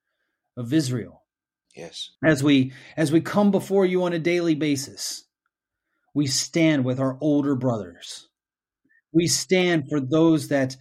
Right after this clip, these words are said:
Speaker 1: you have called and have been vessels carrying your word throughout the generations that
Speaker 2: Yes.
Speaker 1: have been a blessing to us.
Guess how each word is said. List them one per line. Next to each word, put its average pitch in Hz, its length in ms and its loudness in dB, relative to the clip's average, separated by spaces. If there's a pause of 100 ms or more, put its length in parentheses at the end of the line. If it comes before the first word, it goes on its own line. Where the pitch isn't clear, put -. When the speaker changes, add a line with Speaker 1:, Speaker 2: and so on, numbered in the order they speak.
(120)
Speaker 1:
you 175 300 0
have 165 280 0
called 127 600 0
and 143 160 -2
have 131 140 -2
been 139 300 0
vessels 139 600 -2
carrying 151 680 2
your 147 360 0
word 127 460 0
throughout 127 340 -2
the 131 60 -2
generations 120 840 -6 (360)
that - 160 -6
Speaker 2:
Yes. 123 80 -6
Speaker 1:
have 104 260 -8
been 160 360 0 (100)
a 131 120 -2
blessing 131 720 -4 (340)
to 131 340 -4
us. - 540 -14